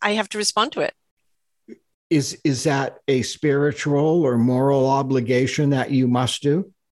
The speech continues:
Speaker 1: <sighs> The spirit comes before the moral because automatically as they're talking to me, I'm beginning to see.
Speaker 2: Is, all right. So you must
Speaker 1: I have to,
Speaker 2: respond?
Speaker 1: I,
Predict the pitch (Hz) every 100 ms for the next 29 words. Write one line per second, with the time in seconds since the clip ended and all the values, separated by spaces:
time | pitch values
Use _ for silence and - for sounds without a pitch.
0 | _ - - - _ _ _ - - -
1 | - _ _ _ 220 254 - - 302 349
2 | 320 - 302 269 - 247 233 233 214 185
3 | 220 233 233 - 202 - 214 196 - 214
4 | 220 214 214 208 208 196 190 202 185 202
5 | 185 196 - 196 180 175 180 185 175 165
6 | 147 156 - 135 123 _ _ - - -
7 | 147 123 _ 117 104 _ - 139 127 139
8 | 165 - - - 175 156 151 143 - -
9 | 143 156 151 139 - 139 139 135 143 185
10 | - - - - _ _ _ _ _ _
11 | _ _ _ _ _ _ _ 123 135 226
12 | 247 285 147 175 233 254